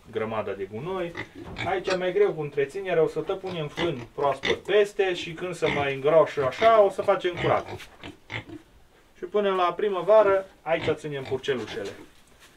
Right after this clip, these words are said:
Asta e gospodăria. Mai era ceva de filmat? Tare mult timp mi-a luat să-mi fac o remorcă după tractor și m-am sfătuit și cu prietenul Gavrilă și cu unii și cu alții. După socoteala mea,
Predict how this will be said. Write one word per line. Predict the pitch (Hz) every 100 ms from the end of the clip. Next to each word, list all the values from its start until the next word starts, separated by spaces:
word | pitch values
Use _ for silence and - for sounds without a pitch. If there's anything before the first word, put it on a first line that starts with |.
| - 120 - - - - - - 110 - - - - - - 170
Asta | - 117 -
e | 135
gospodăria. | 127 120 120 113 113 110 110
Mai | 117
era | 131 175
ceva | - 160 170
de | 156
filmat? | 135 127 147 - - - - - - - - -
Tare | 151 143 113
mult | 107 95
timp | 113 98
mi-a | 92
luat | 95 117 117
să-mi | - 98
fac | 110 104
o | 92
remorcă | 92 92 92 -
după | 82 82 85
tractor | 85 82 - 107 107 - - - - - - -
și | - - - 98 95 92 95
m-am | 101 104
sfătuit | - 104 110
și | 98
cu | - 90
prietenul | - 92 87 87 82
Gavrilă | 90 87 107 113 95
și | 87 -
cu | -
unii | 98 95
și | 87 -
cu | -
alții. | 98 107 - 104 104 - - - - - - - -
După | 110 131 123
socoteala | 101 98 98 - 104 92
mea, | 95 110 113